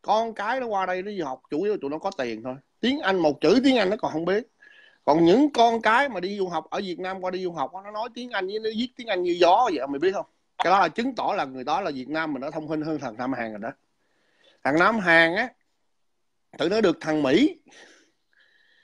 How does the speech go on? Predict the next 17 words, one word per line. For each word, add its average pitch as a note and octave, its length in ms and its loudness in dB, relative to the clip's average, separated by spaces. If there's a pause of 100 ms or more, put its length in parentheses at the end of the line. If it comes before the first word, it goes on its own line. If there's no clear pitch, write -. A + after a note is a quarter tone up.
(680)
nó D#3+ 180 -2
được F#3 140 0
thằng D3+ 220 -6
Mỹ, F#3+ 320 -2 (1300)
kinh G3+ 180 -4
tế A3 260 4
của G#3 120 -6
nó G#3 220 -4
là G3+ 120 -4
được C#3 180 -4
thằng C#3 200 -8
Mỹ, F#3+ 320 -2 (840)
nên G3 300 0
nó A3+ 140 -4
mới B3+ 140 0
được D3 220 -2
giống, G#3+ 500 -6